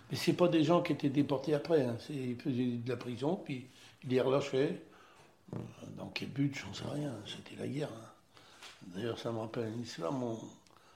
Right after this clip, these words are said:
mon père, il avait fait une bonne récolte d'échalotes et puis de, d'oignons. Puis nous, on nous avait dit qu'il y avait un camp de, d'Américains arrivés à Rou-,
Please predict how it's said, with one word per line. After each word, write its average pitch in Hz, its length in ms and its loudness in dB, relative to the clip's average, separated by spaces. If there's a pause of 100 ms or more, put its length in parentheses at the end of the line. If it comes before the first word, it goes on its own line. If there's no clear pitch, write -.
(180)
mon 127 160 0
père, 151 200 2
il 135 140 0
avait 139 160 2
fait 165 220 -4
une 143 160 2
bonne 160 280 0
récolte 147 540 4
d'échalotes 131 720 0
et 135 40 -2
puis 127 200 -6
de, 110 180 -4
d'oignons. 117 420 2 (1300)
Puis 131 140 2
nous, 160 100 8
on 180 140 10
nous 143 140 6
avait 143 120 8
dit 170 120 4
qu'il 170 140 4
y 147 40 8
avait 127 440 6 (140)
un 123 60 -2
camp 175 280 2
de, 135 140 4
d'Américains 135 680 2
arrivés 135 500 2
à 131 60 6
Rou-, 135 200 -2